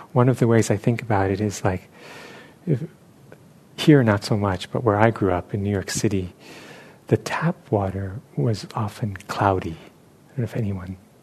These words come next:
remembers that. You'd turn on the tap and you'd have this, like, glass of, well,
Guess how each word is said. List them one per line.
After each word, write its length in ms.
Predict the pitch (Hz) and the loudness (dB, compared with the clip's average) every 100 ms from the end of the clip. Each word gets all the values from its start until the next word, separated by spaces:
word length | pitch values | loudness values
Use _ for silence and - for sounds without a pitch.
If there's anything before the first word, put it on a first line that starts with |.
| - | -2
remembers 380 | 104 101 95 | 2 2 0
that. 260 | - 95 - - - - - - - | -2 -6 -6 -18 -20 -20 -20 -20 -8
You'd 180 | 107 90 | -6 -4
turn 160 | - 110 | -2 0
on 80 | |
the 80 | 101 | 0
tap 400 | - 98 90 - - - - - - - | 0 -2 -2 -6 -20 -20 -20 -20 -20 -14
and 100 | - | -6
you'd 100 | 98 | -6
have 240 | 87 107 - | -4 -8 -6
this, 260 | 95 - - | -8 -4 -4
like, 280 | 95 - - - _ _ - | -4 -10 -16 -20 _ _ -2
glass 340 | - 90 95 - | 4 6 4 -4
of, 120 | 90 - _ _ - - | -6 -14 _ _ -20 -4
well, 280 | 101 85 - | 0 0 -4